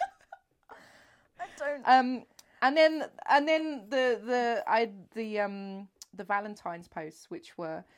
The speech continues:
Speaker 1: Oh,
Speaker 2: nice
Speaker 1: they
Speaker 2: picture
Speaker 1: were,
Speaker 2: of Tom
Speaker 1: they were a
Speaker 2: Hardy, "Roses are
Speaker 1: caliber of
Speaker 2: red,
Speaker 1: their own.
Speaker 2: violets are blue, can I sit on your face?"
Speaker 1: <laughs>
Speaker 2: So
Speaker 1: It doesn't even rhyme. <laughs> It doesn't even
Speaker 2: No, it,
Speaker 1: rhyme.
Speaker 2: it literally doesn't even, it doesn't even
Speaker 1: So I
Speaker 2: rhyme.
Speaker 1: think, uh, you know, I,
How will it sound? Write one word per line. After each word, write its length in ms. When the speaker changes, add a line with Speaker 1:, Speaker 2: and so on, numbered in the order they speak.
Speaker 1:
Oh, 140
Speaker 2:
nice 80
Speaker 1:
they 100
Speaker 2:
picture 140
Speaker 1:
were, 60
Speaker 2:
of 80
Tom 120
Speaker 1:
they 60
were 40
a 40
Speaker 2:
Hardy, 280
"Roses 440
are 40
Speaker 1:
caliber 60
of 60
Speaker 2:
red, 220
Speaker 1:
their 80
own. 60
Speaker 2:
violets 380
are 40
blue, 520
can 200
I 60
sit 240
on 140
your 140
face?" 340
Speaker 1:
<laughs> 80
Speaker 2:
So 300
Speaker 1:
It 320
doesn't 220
even 180
rhyme. 440
<laughs> 60
It 200
doesn't 220
even 140
Speaker 2:
No, 100
it, 80
Speaker 1:
rhyme. 300
Speaker 2:
it 60
literally 300
doesn't 280
even, 400
it 160
doesn't 200
even 180
Speaker 1:
So 120
I 60
Speaker 2:
rhyme. 80
Speaker 1:
think, 220
uh, 140
you 100
know, 320
I, 80